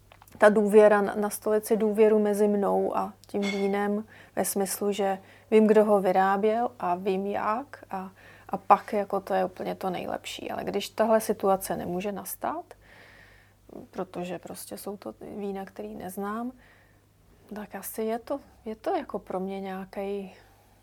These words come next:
nějaký kritérium, pro, jak tu důvěru si vytvořit. Bio, naturální, biodynamický, tak cítím tam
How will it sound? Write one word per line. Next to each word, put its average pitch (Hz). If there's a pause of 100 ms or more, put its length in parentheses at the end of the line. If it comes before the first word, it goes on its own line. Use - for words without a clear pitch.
(140)
nějaký 202
kritérium, 202
pro, -
jak 196
tu 208
důvěru 196
si 196
vytvořit. 190 (260)
Bio, 208 (140)
naturální, 196 (320)
biodynamický, 190 (1040)
tak 190 (380)
cítím 214
tam 208